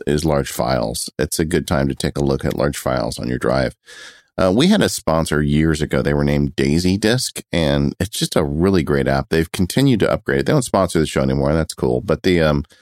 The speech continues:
but man, I use this every time I, I have that problem. It has these great little circles that shows you kind of the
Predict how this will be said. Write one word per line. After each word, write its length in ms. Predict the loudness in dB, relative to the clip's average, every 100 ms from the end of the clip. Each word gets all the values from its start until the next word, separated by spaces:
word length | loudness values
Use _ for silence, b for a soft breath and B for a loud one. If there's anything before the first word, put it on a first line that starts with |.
| b b b 0
but 80 |
man, 180 | 2 4
I 60 | 2
use 240 | 2 2
this 160 | 0 0
every 220 | 0 0
time 260 | 0 0 0
I, 80 |
I 260 | -2 -2 -4
have 200 | -2 -2
that 180 | -2 -4
problem. 380 | -4 -2 0 0
It 60 |
has 180 | 0 0
these 160 | -2 -2
great 240 | 0 0
little 220 | 0 -2
circles 560 | -2 0 0 0 -2 -2
that 160 | -4 -4
shows 280 | -2 -2
you 80 | -2
kind 200 | -4 -2
of 180 | 0 0
the 220 | -2 -4